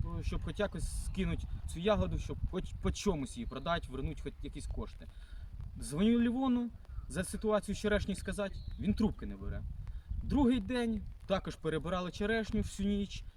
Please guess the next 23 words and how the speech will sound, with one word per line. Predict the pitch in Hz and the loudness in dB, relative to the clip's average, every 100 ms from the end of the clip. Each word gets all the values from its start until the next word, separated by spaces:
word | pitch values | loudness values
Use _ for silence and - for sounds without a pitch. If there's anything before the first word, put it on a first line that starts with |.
| - | -4
днем | 156 208 | 4 4
торгуємо, | 214 202 254 247 226 | 6 4 4 4 4
ночі | 180 190 196 | 4 2 2
перебираємо. | 190 180 165 165 120 85 104 - - - - - - - | 0 2 2 2 2 0 -6 -8 -8 -8 -10 -10 -8 -4
І | |
так | 143 254 226 | 4 4 6
ми | 214 | 4
три | 220 226 | 4 4
дня. | 156 156 123 101 - - - | 2 0 0 -2 -6 -10 -6
Днем | 147 220 | 2 2
торгуємо, | 226 214 247 226 | 4 4 4 4
ночі | 214 202 | 4 0
перебираємо, | 196 220 220 247 240 208 - - - - | -2 0 0 0 0 -2 -6 -12 -10 -6
на | 175 | -2
третій | 202 214 202 | 2 4 4
день | 185 226 | 4 4
черешня | 196 190 208 185 | 4 4 4 2
повністю | 143 190 151 - | 0 0 0 -2
скисла, | - - - 160 - - | -4 -2 2 2 2 0
ми | 143 | 4
її | 147 131 | 4 4
не | 143 | 0
продали. | 180 175 220 269 247 | 4 6 6 6 2